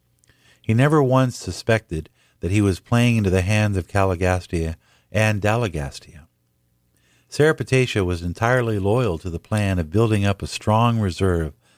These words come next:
of the violet race before attempting the worldwide upstepping of the confused people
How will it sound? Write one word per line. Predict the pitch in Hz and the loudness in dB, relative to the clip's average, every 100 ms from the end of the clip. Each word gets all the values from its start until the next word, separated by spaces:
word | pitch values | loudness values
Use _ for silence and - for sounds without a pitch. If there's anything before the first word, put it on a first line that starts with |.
| _ | _
of | - 127 120 | -2 -2 0
the | 113 | -2
violet | 104 104 101 82 | 0 0 0 -2
race | 87 87 76 - _ _ _ _ | -2 -2 -4 -10 _ _ _ _
before | - 90 107 98 | -6 -2 2 2
attempting | 90 147 135 117 104 | 0 -2 -2 -2 0
the | 90 | 0
worldwide | 98 117 110 101 98 98 | 2 2 2 0 0 -2
upstepping | - 120 - 90 82 85 87 | -4 -6 -4 -4 -4 -6 -6
of | 78 | -4
the | 85 | -6
confused | 90 82 - 104 101 98 - | -4 -6 0 2 2 -2 -2
people | 107 - 85 | -4 0 -4